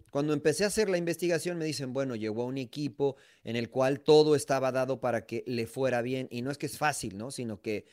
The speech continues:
eh, eh, Independiente del Valle es un equipo en el cual a Paiva le fue bien, ¿no? Que, que ahora está en Toluca,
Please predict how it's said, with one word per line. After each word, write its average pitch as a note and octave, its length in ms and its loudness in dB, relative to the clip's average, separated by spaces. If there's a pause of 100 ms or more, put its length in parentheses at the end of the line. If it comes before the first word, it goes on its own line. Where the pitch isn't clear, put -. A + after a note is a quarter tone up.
(360)
eh, G#2 460 -4
eh, A2+ 180 -2
Independiente B2+ 500 0
del C#3 160 4
Valle C#3 200 2
es C#3 100 -2
un C#3+ 140 -4
equipo C#3 420 -2
en C3 80 -2
el A#2 100 -4
cual C3 280 0
a A#2+ 160 -4
Paiva G3 280 6
le B2 100 0
fue C#3 160 0
bien, C#3 340 -2 (320)
¿no? A#2+ 180 -10
Que, G2+ 140 -8
que A#2+ 120 -2
ahora B2+ 200 2
está B2 240 -2
en A#2 80 -6
Toluca, C#3+ 500 0